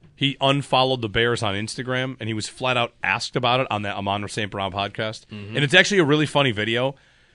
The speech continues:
Speaker 1: because when you see him actually addressing it,
Speaker 2: Mm-hmm.
Speaker 1: why, why, why does anybody care? It's so stupid. He's, he basically said, "I decided to unfollow a lot of N F L stuff, kinda clean my timeline.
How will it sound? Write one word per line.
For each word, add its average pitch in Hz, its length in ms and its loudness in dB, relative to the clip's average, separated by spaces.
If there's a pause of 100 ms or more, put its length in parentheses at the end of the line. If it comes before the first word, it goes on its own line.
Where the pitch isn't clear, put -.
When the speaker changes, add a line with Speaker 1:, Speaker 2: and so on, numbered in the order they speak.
(140)
Speaker 1:
because 104 580 -2 (680)
when 120 180 0
you 117 80 0
see 127 260 -2
him 123 240 -2
actually 104 520 -2 (100)
addressing 92 580 -4
it, 135 180 -6 (320)
Speaker 2:
Mm-hmm. 113 320 -10 (260)
Speaker 1:
why, 135 240 2
why, 147 420 -2 (160)
why 135 120 -6
does 151 140 -4
anybody 147 220 -2
care? 127 340 -6
It's - 140 -6
so - 80 -4
stupid. 120 480 -4 (260)
He's, - 340 -2
he 156 120 2
basically 160 300 6
said, 147 200 2 (340)
"I 143 60 4
decided 175 360 4
to 160 60 2
unfollow 151 540 4
a 131 40 2
lot 139 200 4
of 123 60 2
N 113 100 2
F 98 140 -2
L 92 100 0
stuff, 87 280 -4
kinda 131 200 2
clean 143 300 -4
my 117 120 -2
timeline. 113 520 -2